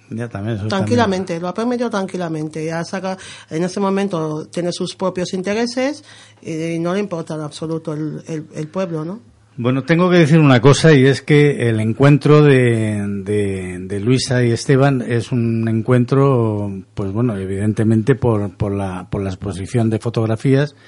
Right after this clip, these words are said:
Speaker 1: que uno llama la atención de otro, pero es que, eh, llegó al extremo de que Wetting Pass, eh, en revista social, se, digo el subtítulo que tiene, interculturo-, intercultural, perdón, eh,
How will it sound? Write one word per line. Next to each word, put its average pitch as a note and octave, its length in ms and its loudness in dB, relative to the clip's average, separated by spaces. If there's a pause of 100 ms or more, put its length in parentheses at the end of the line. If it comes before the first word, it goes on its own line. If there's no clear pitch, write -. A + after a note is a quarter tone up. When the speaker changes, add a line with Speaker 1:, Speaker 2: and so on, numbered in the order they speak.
(340)
Speaker 1:
que A#2 180 0
uno A#2 220 2
llama A2+ 240 2
la A2+ 80 2
atención A2+ 320 -2
de C3 80 0
otro, B2+ 180 0
pero A#2 160 0
es B2 120 0
que, C#3+ 320 2
eh, G#2 880 -4
llegó A#2 260 4
al C3+ 120 6
extremo C#3+ 420 2
de A#2 160 0
que G2+ 140 -2
Wetting B2 400 4
Pass, C3+ 400 0 (520)
eh, A2+ 300 2
en G#2+ 140 -2
revista A#2+ 340 2
social, B2+ 640 2
se, G#2+ 340 -4
digo A2+ 540 2
el A#2 80 4
subtítulo A#2 540 -2
que A2+ 80 -2
tiene, B2 320 -2 (260)
interculturo-, A2+ 800 2
intercultural, B2 880 2
perdón, C3 360 -2 (360)
eh, A2 680 4